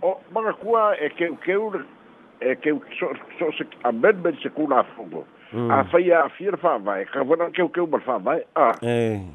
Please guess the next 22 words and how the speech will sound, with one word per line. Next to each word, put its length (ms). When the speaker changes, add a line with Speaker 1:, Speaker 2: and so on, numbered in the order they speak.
Speaker 1:
Ia 160
o 80
mea 280
la 220
ia 180
le 100
fa'agakigaki 920
i 100
le 160
lua 340
fesfulu 560
iva, 360
a. 300
Speaker 2:
Ei. 340
Speaker 1:
Ia, 280
ia 140
masuiga 560
fo'i 220
la 200
ia 160
na 120
koe 260